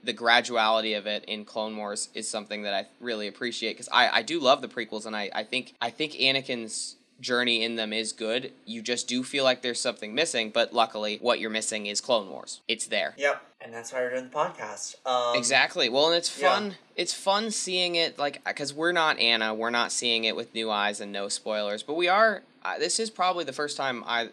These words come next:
Speaker 1: this is the first time either of us has done the chronological rewatch, including
Speaker 2: Yeah.
Speaker 1: the series. So it is kind of fun to, to go on the journey along with, a little faster than it was when it was broadcasting, but we get to sort of go, not in real time, but along with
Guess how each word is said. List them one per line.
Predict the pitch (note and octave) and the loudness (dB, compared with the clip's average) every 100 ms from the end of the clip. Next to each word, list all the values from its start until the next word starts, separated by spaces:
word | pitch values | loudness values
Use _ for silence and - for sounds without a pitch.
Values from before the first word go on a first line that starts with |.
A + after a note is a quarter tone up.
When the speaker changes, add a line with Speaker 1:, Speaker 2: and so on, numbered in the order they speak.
| - | -6
Speaker 1:
this | D3+ | -6
is | D3 - | -4 -2
the | |
first | E3 D#3+ | -2 0
time | B2 | 4
either | B2 B2+ | 6 6
of | A2 | 4
us | A2 A2 | 2 -2
has | G#2+ | -2
done | A2+ A#2 G#2 G2+ | 2 2 0 -10
the | - | -4
chronological | B2 A2+ G#2+ G#2+ - G2+ | 0 2 2 -2 -4 -6
rewatch, | A#2 A2+ G2+ - - | -2 0 0 0 -6
including | B2 - - D3 | -8 -8 2 6
Speaker 2:
Yeah. | C3+ A#2+ | 6 6
Speaker 1:
the | G#2+ | -2
series. | - C3 D3+ C3 G#2 G#2+ - | -6 -2 0 0 -2 -8 -2
So | - E3 D3 C#3+ C#3 | 2 4 4 2 -2
it | A#2+ D3 | 0 2
is | F#3+ F3 - - - _ | 0 -2 -8 -10 -16 _
kind | - D#3 E3 | -16 -10 -10
of | D#3+ | -6
fun | - F3 G3 D#3 | -2 0 0 -6
to, | C#3 C3 B2 | -4 -2 -4
to | - C3 | -8 -8
go | B2+ A#2+ | -2 0
on | B2+ B2 | 2 0
the | B2 | -4
journey | A2 A#2 A#2+ A#2+ A2 | -6 -4 -4 -4 -4
along | A2 A2 A2 A2+ A2 | -4 -2 -2 -2 -4
with, | A2 A2 - _ | -4 -6 -12 _
a | C#3+ | 0
little | D#3+ F#3+ | 2 2
faster | - F#3 G#3 - C#3+ | 2 2 2 2 4
than | B2 | 4
it | |
was | G#2 G#2 A2+ | 2 0 -2
when | G#2+ | -6
it | |
was | F#2+ | -4
broadcasting, | A#2+ C3 D3 A2 G2 A#2 G#2+ - | 4 6 6 2 -2 -4 -6 -2
but | G#2 | -2
we | A#2+ | 2
get | B2+ | 0
to | C3 | 2
sort | B2 B2+ | -2 -2
of | A#2 | -2
go, | A#2 A#2+ A2+ - - | 0 2 0 -4 -8
not | C3+ F3+ | -2 0
in | C3+ B2 | 0 -2
real | A#2+ B2+ | 0 0
time, | A#2 G#2 F#2 G#2+ | 0 -4 -6 -4
but | A#2+ - | -4 0
along | B2 C3 C3 C3+ B2+ | 0 4 4 2 2
with | B2 B2+ | 0 0